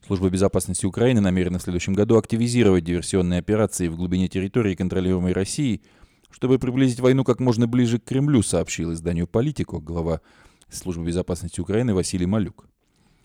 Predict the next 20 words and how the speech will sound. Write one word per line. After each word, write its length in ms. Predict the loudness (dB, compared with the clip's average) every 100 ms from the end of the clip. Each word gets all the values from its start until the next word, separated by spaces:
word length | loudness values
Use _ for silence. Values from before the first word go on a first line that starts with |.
| _
«Мы 100 | -6
не 80 | 0
можем 260 | 2 2 2
раскрывать 380 | 0 2 2 2
наши 200 | -4 -4
планы, 440 | 0 2 2 -4 -8
они 200 | -8 -2
должны 240 | 0 0
оставаться 420 | -2 2 0 0 -2
шоком 300 | -4 -2 -4
для 120 | -2
врага. 440 | -2 0 2 0 -4 _ _ _ _
Готовим 320 | 0 2 2
сюрпризы. 600 | 2 -2 -2 -4 -4 -8 -14 _ _ _ _
Каждая 280 | -4 0 2
наша 180 | 2 0
спецоперация 640 | -2 -4 0 2 2 2 -2
приносит 360 | 0 -2 -2
свой 160 | 0 0
результат. 540 | 2 -2 -2 -4 -4